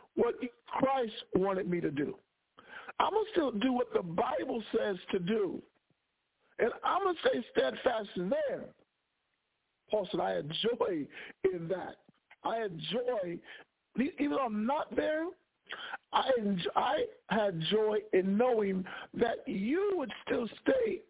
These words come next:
in order." Verse one now.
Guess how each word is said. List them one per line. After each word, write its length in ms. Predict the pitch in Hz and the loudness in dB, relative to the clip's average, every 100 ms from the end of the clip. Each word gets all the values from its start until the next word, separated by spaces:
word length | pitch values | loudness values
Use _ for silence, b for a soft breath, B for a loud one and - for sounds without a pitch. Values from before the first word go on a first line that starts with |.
| - | 0
in 200 | 233 226 | 2 4
order." 440 | 214 190 165 - - _ _ _ _ _ _ _ _ _ _ _ _ _ _ _ _ _ _ _ _ _ _ - | 2 2 0 -4 -10 _ _ _ _ _ _ _ _ _ _ _ _ _ _ _ _ _ _ _ _ _ _ 2
Verse 220 | 214 214 | 2 2
one 320 | 247 269 208 | 2 2 0
now. 240 | 170 - | -2 -6